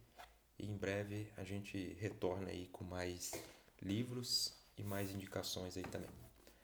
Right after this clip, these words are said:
Obrigado aí pela participação e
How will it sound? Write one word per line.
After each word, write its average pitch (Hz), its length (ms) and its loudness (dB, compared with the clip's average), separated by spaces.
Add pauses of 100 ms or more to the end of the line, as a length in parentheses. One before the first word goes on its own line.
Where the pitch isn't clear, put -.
(440)
Obrigado 117 360 4
aí 110 80 2
pela 107 180 4
participação 117 840 0
e 117 240 2